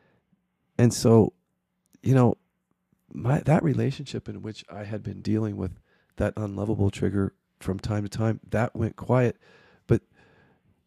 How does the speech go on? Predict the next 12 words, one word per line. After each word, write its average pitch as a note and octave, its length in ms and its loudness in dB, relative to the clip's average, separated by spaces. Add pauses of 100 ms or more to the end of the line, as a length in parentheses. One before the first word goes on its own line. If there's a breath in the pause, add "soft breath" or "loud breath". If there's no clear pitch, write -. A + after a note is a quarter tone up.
that's - 280 4
really A#2+ 240 2
when G2+ 240 0
you, G2 300 -2 (4000)
when A2 200 2
you G#2+ 120 2
can G2+ 220 -8
feel C3 300 2
the A2 120 0
quality A2+ 720 4
of G#2 160 2
your G2 420 2